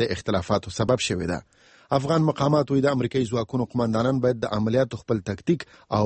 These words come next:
لومړیتوبونه بدل کړي، څو د عامو خلکو د تلفاتو مخنیوی وشي. خو د خپرونې په وینا، امریکایي ځواکونه بیا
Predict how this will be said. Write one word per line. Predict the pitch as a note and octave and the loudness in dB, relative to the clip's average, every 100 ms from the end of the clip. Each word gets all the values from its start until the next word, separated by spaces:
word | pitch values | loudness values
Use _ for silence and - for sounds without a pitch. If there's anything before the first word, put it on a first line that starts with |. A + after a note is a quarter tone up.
| G2+ | 2
لومړیتوبونه | G2+ G#2 G#2 G#2 A2 F3+ G2 | 2 2 0 0 2 2 2
بدل | F2+ F2+ F2+ | 0 -2 -4
کړي، | F#2+ E2 - _ - | -6 -6 -10 _ -2
څو | A#2+ A2 | 0 0
د | G#2+ | 0
عامو | G#2+ G2 | 0 0
خلکو | C#3+ D3 C3+ A2 | 0 0 0 -2
د | F#2+ | -2
تلفاتو | F#2 - G#2 F#2+ G#2 | -2 0 -2 -2 -4
مخنیوی | - B2+ A2 | 0 0 0
وشي. | - - F2 - _ _ _ _ | -4 -6 -8 -10 _ _ _ _
خو | - | 0
د | C#3 | 0
خپرونې | - C#3+ C#3+ C#3+ - | 2 2 2 0 0
په | |
وینا، | C3+ C3+ C3 | 0 2 0
امریکایي | A#2+ - A#2+ | -2 -2 0
ځواکونه | A#2+ A2+ C3 | 0 -2 -2
بیا | B2 | 0